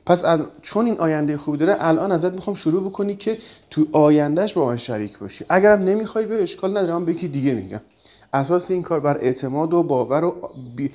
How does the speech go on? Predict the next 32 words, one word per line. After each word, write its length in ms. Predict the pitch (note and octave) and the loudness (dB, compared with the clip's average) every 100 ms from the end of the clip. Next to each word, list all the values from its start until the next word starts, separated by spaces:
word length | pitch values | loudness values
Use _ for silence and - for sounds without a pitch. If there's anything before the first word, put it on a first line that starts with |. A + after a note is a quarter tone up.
| - - - | -12 -20 2
آینده 540 | C#3+ C#3 C#3 C3 B2+ | 6 6 4 2 -2
بینیه. 500 | B2+ C3 C#3 E3+ G#2 - - _ _ - | -2 -2 0 0 0 -6 -20 _ _ 0
اگر 200 | F3 E3+ | 2 4
تو 120 | E3+ | 2
فکر 120 | D#3+ | 0
کنی 140 | D#3+ | 0
آینده 440 | - C#3 C3+ D3+ D#3 | 0 0 2 2 0
خوبی 300 | D#3 C#3+ C#3 | 0 0 2
داره 160 | C#3 | 2
و 40 | C#3 | 4
الان 320 | B2+ C3+ E3 | 4 4 2
به 60 | D3 | 2
من 80 | |
اعتماد 400 | C#3+ B2+ C3 D3 | 0 -2 -2 -2
داری 120 | D3 C#3 | -2 -4
و 80 | |
فکر 180 | C3 D#3+ D#3 | -4 -4 -4
می‌کنی 200 | D3 C#3+ | -6 -4
من 120 | C#3+ | -2
هر 180 | C#3 C#3 | 0 0
انتخابی 560 | C#3 B2+ B2+ C#3+ C3 | 0 -2 -2 -2 -2
که 140 | B2+ C#3+ | -2 -2
می‌کنم 320 | C3 C3+ C3+ | -2 -2 -4
خوبه، 420 | C3 - C3+ F3 | -6 -4 4 4
بسم 300 | A#3+ F#3 - | 6 2 0
الله 180 | F3 E3+ | -2 -2
شروع 260 | D#3+ A#2+ A2 | -2 -6 -6
کن. 160 | G2 - _ _ | -10 -14 _ _
این 100 | - | -4
جواب 240 | A3 F3+ C#3+ | 2 2 2
این 100 | B2 | -4
سواله. 400 | - E2 F#2+ | -6 -8 -8